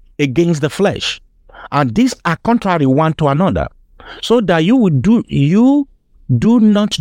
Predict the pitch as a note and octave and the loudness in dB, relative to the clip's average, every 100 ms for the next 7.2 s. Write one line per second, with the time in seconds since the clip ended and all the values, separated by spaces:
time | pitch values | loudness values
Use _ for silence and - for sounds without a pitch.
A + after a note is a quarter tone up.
0 | C3 F#3 G#2 D3 C#3+ - - E3 G2 E3+ | -2 0 0 0 -2 -4 -2 0 0 -2
1 | - B2+ C#3+ C#3+ C#3+ C#3+ B3 - - - | -4 -2 0 0 0 2 2 -2 -4 -8
2 | - _ A2 B2+ - C#4 D#4 - A#3 - | -12 _ -2 -2 0 -2 0 0 0 0
3 | - D#3+ D3+ D3+ A#3 B3 - E3+ G#2+ C3 | -4 -2 0 2 0 0 -2 -2 -2 -2
4 | C3 C3+ - - C4 A#2+ D2 - - - | -2 -2 -2 -2 0 0 -2 -6 -14 -20
5 | - - - A2 B2+ C#3 - C#3+ C3+ C3+ | -20 -20 -4 0 2 0 -2 -4 0 2
6 | D3 E3+ E3+ - - _ D3+ D#3 D#3 C#3+ | 2 2 -2 -6 -14 _ -2 0 2 0
7 | D3 D3 | 0 -2